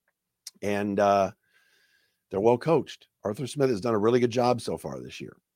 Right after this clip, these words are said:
And I think they think Ritter's the guy now. After last year when he, of course, wasn't ready, Mariota played, et cetera. Ritter, the quarterback out of Cincinnati from two years ago, um,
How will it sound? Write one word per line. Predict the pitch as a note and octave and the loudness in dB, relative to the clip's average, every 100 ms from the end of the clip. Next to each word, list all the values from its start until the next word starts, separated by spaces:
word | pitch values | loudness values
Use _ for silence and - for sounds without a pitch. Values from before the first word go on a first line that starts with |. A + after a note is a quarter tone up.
| _ _ _ _ _ _ | _ _ _ _ _ _
And | A2 G#2+ G#2 G2+ - | 0 0 0 -4 -2
I | G2+ | -2
think | - D3 C#3+ | 2 0 2
they | C3+ D#3 E3+ | 8 8 8
think | C#3 B2+ B2 | 4 0 0
Ritter's | A2 C#3 B2+ A#2+ G2 | 6 8 8 4 0
the | A#2 | 0
guy | B2 A#2+ A2 | 2 4 2
now. | F2 - - _ | -2 -10 -20 _
After | G2 F#2 G2 | -6 -4 2
last | B2+ C3+ - G#2 | 4 4 2 -6
year | G#2 | -4
when | G2+ G2 | -2 -4
he, | G2 | -6
of | - | -10
course, | - G2 - | -4 -4 -2
wasn't | A2 G#2+ G2 | -4 -4 -2
ready, | G#2 G#2+ | -2 -2
Mariota | G2 F2+ F#2 B2 A#2 | -4 -2 4 6 6
played, | A#2 A#2+ G2+ G2+ G#2 | 2 0 -2 -2 -6
et | - | -10
cetera. | G#2 F#2 F#2 - _ _ _ _ - | -8 -6 -6 -10 _ _ _ _ 0
Ritter, | A#2+ A#2+ A#2 G#2+ - - | 4 6 4 0 -8 -20
the | - | -10
quarterback | A2+ G#2 G2+ G#2 | -4 0 0 0
out | F#2+ | -6
of | |
Cincinnati | - G2 G2 F#2+ F#2+ | -6 -10 -8 -6 -6
from | F#2 F2 | -6 -10
two | F#2 | -6
years | F#2+ F2 | -4 -4
ago, | F2 E2+ D#2+ _ _ _ _ _ _ _ F2+ | -4 -4 -4 _ _ _ _ _ _ _ -8
um, | F2 E2+ F2 E2 D#2 A#1+ G1+ | -6 -2 -2 -4 -8 -14 -20